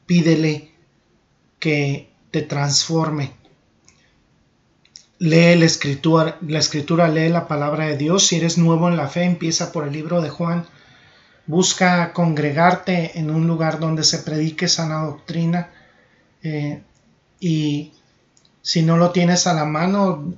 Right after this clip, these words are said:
de manera virtual, pero busca de la palabra de Dios. Vamos a orar. Gracias, amado Señor, por este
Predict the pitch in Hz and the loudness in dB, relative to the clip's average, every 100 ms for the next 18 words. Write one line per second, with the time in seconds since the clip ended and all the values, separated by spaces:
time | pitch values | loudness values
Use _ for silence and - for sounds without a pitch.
0 | - 151 147 147 156 175 175 143 - 180 | -10 -6 -4 -2 -2 -2 -2 -4 -4 -2
1 | 196 185 156 147 175 196 - 185 160 156 | -2 -2 -2 -2 -2 -2 -2 -2 -2 -4
2 | 151 147 156 156 160 160 147 151 151 - | -6 -6 -4 -4 -2 -4 -4 -6 -8 -10
3 | - - _ _ _ _ _ _ _ _ | -12 -20 _ _ _ _ _ _ _ _
4 | _ _ 170 170 175 175 160 170 185 170 | _ _ 2 4 4 2 2 2 2 2
5 | 185 196 214 202 185 170 180 180 180 165 | 4 4 4 2 0 2 2 0 0 0
6 | 185 220 - 170 160 160 - 180 170 160 | 2 0 -2 -4 -2 -2 -2 0 0 0
7 | 139 | -6